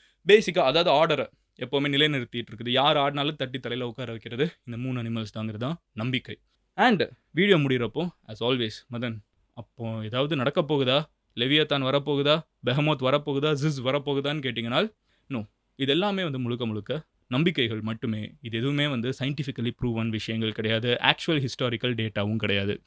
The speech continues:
இன்னும் இந்த அனிமல்ஸ் எல்லாம் வந்து எந்த அனிமல்லேருந்து உண்மையிலே இது எழுதின காலகட்டத்துல சுத்தி எந்தெந்த ஒரு, ஒரு மிகப்பெரிய ரைனோசரஸை பார்த்து, அவர் ஒரு ஹிப்போபோட்டமஸை பார்த்து இன்ஸ்பயர் பண்ணி எழுதியிருக்கலாம்னு சில பேர் சொல்றாங்க.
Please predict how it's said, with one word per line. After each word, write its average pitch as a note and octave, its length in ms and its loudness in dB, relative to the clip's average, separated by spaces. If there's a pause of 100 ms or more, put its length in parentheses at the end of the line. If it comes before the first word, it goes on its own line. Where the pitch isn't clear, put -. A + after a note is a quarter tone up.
(400)
இன்னும் C4+ 300 4
இந்த G#3 160 2
அனிமல்ஸ் F#3+ 360 4
எல்லாம் F3 180 4
வந்து D#3 260 0
எந்த B3 260 2
அனிமல்லேருந்து F#3 680 4
உண்மையிலே A3+ 480 4
இது F#3+ 120 6
எழுதின E3+ 320 4
காலகட்டத்துல C#3 720 0
சுத்தி A#3 320 -4
எந்தெந்த E3 380 2
ஒரு, C3 240 0
ஒரு B2 140 0 (400)
மிகப்பெரிய E3+ 420 2
ரைனோசரஸை D#3 640 2
பார்த்து, A#2 320 -4 (160)
அவர் D#3+ 180 2
ஒரு D3+ 100 4
ஹிப்போபோட்டமஸை D3 720 2
பார்த்து B2 240 -4
இன்ஸ்பயர் A#2+ 320 -6
பண்ணி A#2+ 160 -6
எழுதியிருக்கலாம்னு A2+ 480 -8
சில A2+ 120 -6
பேர் A2 220 -8
சொல்றாங்க. G#2+ 380 -8